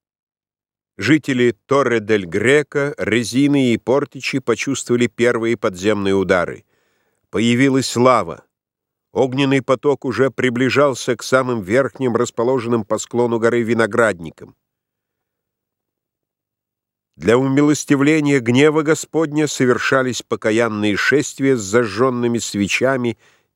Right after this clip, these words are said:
тихим пением и громкими воплями самобичующихся. Но гнев Божий не утолялся.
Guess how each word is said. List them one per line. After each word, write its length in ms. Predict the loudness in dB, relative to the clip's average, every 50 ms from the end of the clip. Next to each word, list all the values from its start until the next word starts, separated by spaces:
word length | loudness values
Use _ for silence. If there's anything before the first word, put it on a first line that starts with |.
| _
тихим 420 | _ -4 -4 -2 0 -2 -2 -2 -2
пением 640 | -4 -2 0 0 0 0 0 0 0 0 0 0
и 40 | -2
громкими 640 | -2 -2 0 2 2 0 0 -4 -6 -6 -2 -2
воплями 640 | -2 2 2 0 0 0 -6 -6 -4 -4 -4 -4 -6
самобичующихся. 1300 | -8 -4 -2 0 0 0 -2 -4 -6 -6 -4 -4 -2 -2 -2 -2 -4 -6 -8 -10 -10 -12 -14 -14 -14 -16 _ _ _ _ _ _ _ _ _ _ _ _ _ _ _ _ _ _ _ _ _ _ _ _ _ _ _ _ _ _ _ _ _ _ _ _ _ _
Но 160 | -2 -2 -2
гнев 400 | 0 0 2 4 4 2 2 2
Божий 380 | 2 4 4 4 2 -2 -2
не 120 | 0 0 0
утолялся. 800 | -2 0 2 2 2 4 2 2 2 -2 -8 -16 -16 -18 -20